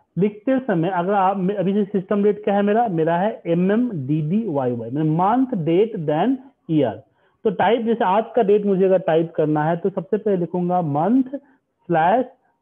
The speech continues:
date। आज बाईस है कि बीस है? हाँ, बाईस है आज। तो बाईस हमने डाला और enter press किया।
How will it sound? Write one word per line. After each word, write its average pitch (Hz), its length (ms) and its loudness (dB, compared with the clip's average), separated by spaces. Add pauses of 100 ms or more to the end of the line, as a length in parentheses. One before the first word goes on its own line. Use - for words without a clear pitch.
date। 135 500 0 (1900)
आज 180 140 2
बाईस 170 380 2
है 190 140 2
कि 175 100 0
बीस 208 360 2
है? 110 240 -4 (3750)
हाँ, 143 140 -2
बाईस 131 320 -4
है 113 60 -6
आज। 101 140 -14 (1700)
तो 311 340 -2 (520)
बाईस 165 260 -2
हमने 135 160 -2
डाला 95 300 -12 (760)
और 240 160 0
enter 170 300 0
press 147 220 -2 (140)
किया। - 260 -20